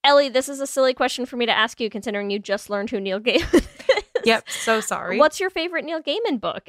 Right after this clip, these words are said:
Speaker 1: out of Coraline, Stardust, Good Omens, or the Discworld series?
Speaker 2: I'm gonna have to say A Coraline, 'cause it's
Speaker 1: Yeah.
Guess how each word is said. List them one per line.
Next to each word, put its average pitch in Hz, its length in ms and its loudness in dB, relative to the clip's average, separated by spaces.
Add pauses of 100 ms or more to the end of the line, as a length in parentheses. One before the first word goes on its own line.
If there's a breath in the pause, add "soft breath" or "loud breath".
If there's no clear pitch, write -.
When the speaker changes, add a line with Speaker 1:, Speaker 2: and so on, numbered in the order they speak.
Speaker 1:
out 190 180 2
of 185 240 -2 (100)
Coraline, 185 640 -4 (300)
Stardust, 180 1000 -4 (340)
Good 214 260 -2
Omens, 214 680 -6 (160)
or 208 400 -2
the 254 100 -16
Discworld 185 500 -8
series? - 600 -14 (320)
Speaker 2:
I'm 233 160 2
gonna 254 160 0
have 254 220 0
to 262 100 -14
say 240 480 -4
A 233 220 0
Coraline, 208 720 -2
'cause 190 100 -14
it's 190 160 -12
Speaker 1:
Yeah. 285 180 2